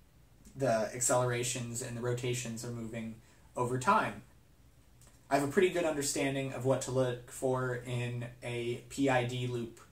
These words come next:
uh, control unit. My first thrust vector control rocket wasn't this, actually.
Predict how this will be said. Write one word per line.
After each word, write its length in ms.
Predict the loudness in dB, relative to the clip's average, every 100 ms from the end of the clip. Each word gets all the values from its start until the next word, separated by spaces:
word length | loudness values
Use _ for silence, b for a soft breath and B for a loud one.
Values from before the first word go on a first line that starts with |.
| -20 -20 -20 -14
uh, 220 | -4 -4 -2
control 440 | -4 2 2 2
unit. 340 | -2 -6 -10 -10
My 380 | 0 2 4 2
first 760 | 0 4 6 6 4 2 0 -10 -20 -20 -14
thrust 260 | 0 0 2
vector 220 | 0 0
control 340 | -8 -6 -2 2
rocket 520 | 2 0 -2 -6 -4
wasn't 540 | 6 6 6 -2 -8 -2
this, 460 | 0 2 0 0 -2
actually. 580 | -4 -2 -2 0 0